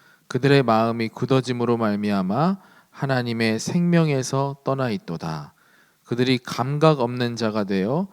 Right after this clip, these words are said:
자신을 방탕에 방임하여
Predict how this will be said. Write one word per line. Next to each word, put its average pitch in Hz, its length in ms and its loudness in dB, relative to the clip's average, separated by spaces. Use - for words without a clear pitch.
자신을 104 560 -4
방탕에 147 960 -2
방임하여 90 840 -4